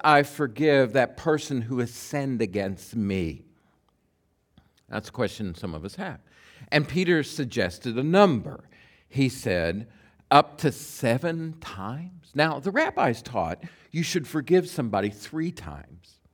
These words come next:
So Peter knows that Jesus kinda takes this love thing pretty, and forgiveness seriously. So he doubles it and adds one for extra measure.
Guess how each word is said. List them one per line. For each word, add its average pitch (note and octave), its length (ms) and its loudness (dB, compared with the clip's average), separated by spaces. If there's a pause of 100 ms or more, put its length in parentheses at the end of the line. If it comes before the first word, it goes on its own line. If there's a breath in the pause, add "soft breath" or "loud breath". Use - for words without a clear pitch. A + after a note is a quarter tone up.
(540 soft breath)
So F3+ 200 0
Peter D4+ 400 -6
knows F3 460 -6
that G#2+ 140 -12
Jesus E3 440 -8
kinda C3+ 300 -10
takes C3 240 -12
this - 180 -16
love G2+ 220 -6
thing E2+ 220 -10
pretty, - 280 -14 (160)
and E2 100 -12
forgiveness F2+ 480 -6
seriously. - 800 -10 (680 soft breath)
So E3 220 -2
he A#3 180 -4
doubles F3 540 2
it G#2 180 -4
and B2 180 -4
adds D#3+ 300 -6
one C3+ 340 -4
for - 200 -10
extra - 300 -8
measure. - 600 -10